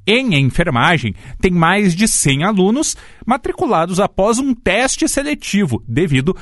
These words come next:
à alta procura pelas vagas. Os egressos celebraram nesta terça-feira o primeiro Dia Nacional do Técnico e Auxiliar de Enfermagem. A data foi definida pelo Conselho Federal de Enfermagem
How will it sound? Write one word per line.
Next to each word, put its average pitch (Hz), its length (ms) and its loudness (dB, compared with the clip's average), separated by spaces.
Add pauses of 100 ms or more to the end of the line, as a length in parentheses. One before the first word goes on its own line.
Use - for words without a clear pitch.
(100)
à 143 140 2
alta 135 380 0
procura 120 400 -2
pelas 143 360 -2
vagas. 95 540 -6 (260)
Os 123 140 0
egressos 180 540 -2
celebraram 156 680 0
nesta 120 560 -2
terça-feira 165 720 -2
o 226 100 -2
primeiro 220 720 0
Dia 165 320 0
Nacional 131 560 0
do 156 140 -2
Técnico 202 640 -2 (160)
e 233 140 2
Auxiliar 277 580 0
de 160 160 0
Enfermagem. 139 720 0 (340)
A 139 120 0
data 135 400 0 (200)
foi 139 220 0
definida 147 520 0
pelo 160 240 -2
Conselho 185 580 0
Federal 117 460 4
de 120 140 0
Enfermagem 175 640 0